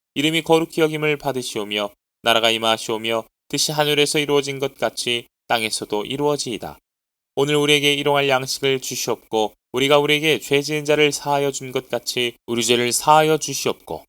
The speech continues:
우리를 시험에 들게 하지 마시옵고, 다만 악에서 구하시옵소서. 나라와 권세와 영광이 아버지께 영원히 있사옵나이다. 아멘. 너희가 사람의 잘못을 용서하면 너희 하늘 아버지께서도 너희 잘못을 용서하시려니와, 너희가 사람의 잘못을 용서하지 아니하면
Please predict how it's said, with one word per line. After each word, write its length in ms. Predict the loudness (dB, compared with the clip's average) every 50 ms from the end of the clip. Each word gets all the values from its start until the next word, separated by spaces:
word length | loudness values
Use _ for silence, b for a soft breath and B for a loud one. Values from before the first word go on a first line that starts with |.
| _ _ _ _ -6
우리를 320 | -2 -2 0 2 2 2
시험에 340 | 2 2 2 2 2 2 2
들게 240 | 2 0 0 2 2
하지 200 | 2 2 2 0
마시옵고, 720 | 2 2 2 2 -2 -6 -6 -6 _ 0 2 2 2 0 B B B _
다만 300 | 0 2 4 4 6 4
악에서 400 | 4 2 2 2 2 2 2 0
구하시옵소서. 880 | 0 2 2 2 4 2 2 -2 -4 -6 -6 -6 -6 -6 -6 -8 -12 -16 _ _ _ _ _ _ _ _ _ _ 2
나라와 340 | 4 6 8 10 8 8 6
권세와 460 | 4 0 -2 -2 0 2 2 2 2
영광이 540 | 0 -2 -2 -2 -2 0 2 0 -2 -2 -4 -4
아버지께 420 | -4 -4 -2 -4 -6 -4 -2 0
영원히 340 | 0 0 0 -2 -2 -4 -4
있사옵나이다. 840 | -4 -2 0 0 0 0 0 -2 -2 -2 0 2 4 4 4 2 0 -4
아멘. 440 | -2 0 0 0 -2 -6 -10 -12 -18 _ _ _ _ _ _ _ _ _ _ _ _ _ -2
너희가 260 | 0 2 4 4 2
사람의 380 | 2 4 2 4 4 2 0
잘못을 460 | 0 0 0 2 0 0 -2 -2 -2 -2
용서하면 640 | -4 -4 -4 -2 -2 -2 -2 -2 -4 -4 -6 -6
너희 160 | -4 -2 -2 0
하늘 260 | 0 0 2 4 2
아버지께서도 680 | 2 2 2 -4 -4 -4 -6 -6 -4 -4 -6 -6 -6
너희 200 | -4 -4 -4 -4
잘못을 460 | -4 -4 -4 -4 -4 -6 -6 -6 -4 -4
용서하시려니와, 880 | -4 -4 -4 -6 -6 -6 -6 -6 -8 -8 -8 -8 -8 -8 -10 -10 -12 -16 _ _ _ _ _ _ _ _
너희가 240 | -2 0 2 4 2
사람의 360 | 2 2 2 2 2 2 0
잘못을 440 | 0 0 0 0 0 -4 -4 -4 -4
용서하지 460 | -4 -4 -4 -2 0 0 0 2 2
아니하면 500 | 0 0 0 0 -2 -2 -2 -2 -4 -4